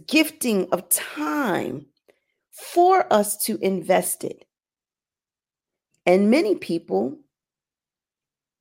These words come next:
don't. The second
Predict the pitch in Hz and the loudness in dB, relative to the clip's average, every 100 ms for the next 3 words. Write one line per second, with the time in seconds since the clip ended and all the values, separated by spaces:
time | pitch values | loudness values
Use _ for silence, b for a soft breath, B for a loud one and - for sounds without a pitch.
0 | _ _ _ _ - 151 277 403 - - | _ _ _ _ -12 -2 -2 -2 -10 -16
1 | - _ _ _ _ _ _ _ _ _ | -20 _ _ _ _ _ _ _ _ _
2 | _ _ _ _ _ _ b b b b | _ _ _ _ _ _ b b b b
3 | - 320 - 381 523 - 370 311 - | 0 4 6 6 4 2 0 0 -6